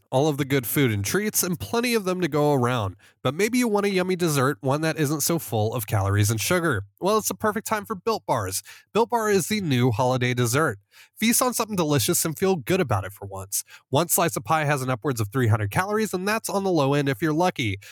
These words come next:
Meanwhile, most Built Bars are only a hundred thirty calories and only four grams of sugar with plenty of protein. Replace the coconut cream pie with coconut Built Bar, or go for a raspberry Built Bar instead of that raspberry pie.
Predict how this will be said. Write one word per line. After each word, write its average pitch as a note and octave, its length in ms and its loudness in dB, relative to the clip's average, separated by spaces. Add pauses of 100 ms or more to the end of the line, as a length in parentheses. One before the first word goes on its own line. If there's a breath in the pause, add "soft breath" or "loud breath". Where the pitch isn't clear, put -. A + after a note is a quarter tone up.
(160 loud breath)
Meanwhile, G#3 380 2
most E3+ 320 0
Built A3+ 180 0
Bars F3 260 2
are E3 80 0
only D#3 220 2
a C3 80 0
hundred G#3 320 -2
thirty D#3+ 220 0
calories B2+ 440 0
and D3 100 -2
only D3 200 0
four A2+ 240 -4
grams A2+ 260 0
of G2+ 60 2
sugar G3+ 320 2
with F#3 200 -4
plenty A2+ 280 -2
of A2 160 -2
protein. D#3 540 -2 (220 loud breath)
Replace G#3+ 320 0
the A#3+ 80 -4
coconut G3+ 400 -2
cream F#3+ 220 -4
pie B2+ 220 0
with D3 140 -6
coconut A2+ 440 -2
Built E3+ 220 -4
Bar, G#2+ 220 0
or G2 60 2
go E3 180 0
for D3 180 -2
a A#2 60 0
raspberry D3+ 540 0
Built G#2 220 -2
Bar A2+ 180 -2
instead C#3+ 300 -2
of C3+ 80 0
that C#3 200 -2
raspberry G#2 540 2
pie. D3 420 2